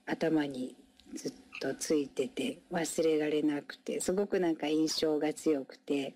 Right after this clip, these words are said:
で、昨年、おと-、あ、一昨年ですかね、レ・ミゼの映画がすごく日本でヒットして、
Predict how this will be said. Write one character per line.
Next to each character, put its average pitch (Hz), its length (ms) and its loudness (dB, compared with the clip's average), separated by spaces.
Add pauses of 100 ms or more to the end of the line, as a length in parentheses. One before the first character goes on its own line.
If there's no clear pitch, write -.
(360)
で、 196 560 2 (240)
昨 170 420 0
年、 143 320 2
お 151 60 -4
と-、 151 220 2
あ、 147 100 -2
一 143 60 -2
昨 151 200 0
年 139 220 -2
で 127 140 -6
す - 80 -12
か 127 120 -2
ね、 143 160 4
レ・ 147 140 4
ミ 147 160 6
ゼ 139 260 0
の 139 320 0 (320)
映 156 220 2
画 139 140 -2
が 131 140 -4
す 135 140 -4
ご 143 140 -2
く - 120 -2
日 139 120 2
本 147 200 2
で 139 100 0
ヒ 147 100 2
ッ 143 80 2
ト 123 200 -2
し - 180 -6
て、 147 360 -2